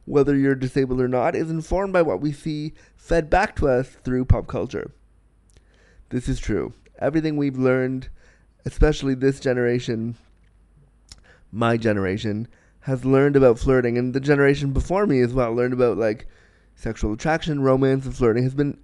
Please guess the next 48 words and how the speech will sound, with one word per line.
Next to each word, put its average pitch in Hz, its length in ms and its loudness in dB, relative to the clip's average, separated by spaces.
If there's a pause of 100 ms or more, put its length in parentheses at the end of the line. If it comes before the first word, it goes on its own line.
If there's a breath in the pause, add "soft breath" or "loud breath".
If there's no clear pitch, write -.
(100)
heavily 185 680 6
informed 113 720 0 (400 soft breath)
by 127 120 4
what 127 200 6
we 131 140 4
see 127 320 -4
on 120 180 0
television 117 600 -2
and 113 120 -2
what 107 140 0
we 135 140 2
see 139 580 -4 (640 soft breath)
out 139 220 4
there 135 160 4
in 127 60 2
the 127 60 4
world 127 360 4
and 127 100 -2
what 120 60 -6
we 131 80 -4
hear 143 280 -4
in 135 120 -2
pop 131 200 -6
culture 135 380 0
and 127 140 0
music 131 460 2
and 123 300 -2 (360 soft breath)
media 147 600 2
and 123 100 2
all 135 160 4
that. 131 140 0
Media 185 380 0
heavily 185 440 0
informs 151 380 -2
all 123 120 2
this 120 180 -2
stuff 113 200 -2
so 143 220 -4
much, 135 340 -4 (300 soft breath)
as 123 200 -4
we've 123 200 -2
talked 160 320 -2
about 120 300 2
in 131 100 -10
previous 123 380 -4
episodes, 123 460 0
and 131 100 -6
we'll 127 300 -2